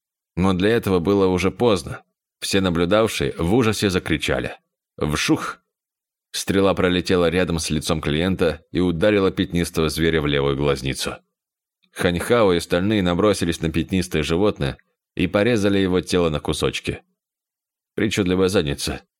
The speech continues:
почему ты выстрелил стрелой? Ты почти поранил Циня». Лю Фэн обернулся и начал жаловаться на Хань Сеня. Остальные последовали за ним и начали критиковать Хань Сеня.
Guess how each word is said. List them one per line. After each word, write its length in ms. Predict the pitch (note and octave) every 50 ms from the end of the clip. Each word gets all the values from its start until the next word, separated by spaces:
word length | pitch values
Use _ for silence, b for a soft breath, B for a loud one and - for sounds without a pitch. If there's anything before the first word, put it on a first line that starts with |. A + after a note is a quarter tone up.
| _ _
почему 400 | - F#2+ F#2 - - G#2+ B2 C3
ты 120 | G#2+ - F#2+
выстрелил 520 | F2 G2+ B2 A2 - - F2+ F2+ F2+ E2+
стрелой? 580 | - - - G2 A#2+ B2 A#2+ G2+ D#2+ - - - _ _ _ _
Ты 120 | G#2 G#2+
почти 420 | F#2 G2 G2+ F#2+ - - - B2 A#2
поранил 440 | - F#2+ F#2 F#2+ G2 G#2 G#2+ A2
Циня». 420 | G#2 - C3 B2 F2 D2 - - - _ _ _ _ _ _ _ _ _ _ _ _ _ _ _ -
Лю 240 | D2 E2 F#2+ G#2+ F#2
Фэн 240 | - B2+ C3 C3
обернулся 580 | B2 G#2+ A2+ G#2 G2 A2 B2 A#2 G#2 - A2+ A#2+
и 60 | A#2
начал 380 | G#2+ G2+ G2+ G2+ F#2+ - G#2+ G2
жаловаться 440 | F2 F#2 F2 E2+ F2 E2+ - - E2
на 80 | D#2+
Хань 200 | D#2 - D#2+ D2+
Сеня. 420 | C#2+ - D#2 C#2+ C2 C2 - - _ _ _ _ _ _ _ _ _ _ _ _ _ _ _
Остальные 600 | - E2 F2 - - G2 F#2+ G2 G#2+ A#2+ A#2+ A2
последовали 640 | E2+ F2 F#2 - - G2 G#2 G2 G2+ G2 F#2+ F#2 F#2
за 160 | F2 F2 F2
ним 220 | F2 F#2+ G#2+ A2
и 180 | G2+ - - G2
начали 360 | F#2 F#2 F#2 F2+ F#2+ F#2+ F#2
критиковать 600 | F2 - F#2 F2 - G2 F2+ - A2+ A2 F#2 -
Хань 180 | - - D2 C#2+
Сеня. 380 | - - D2 C#2 C2+ B1+ -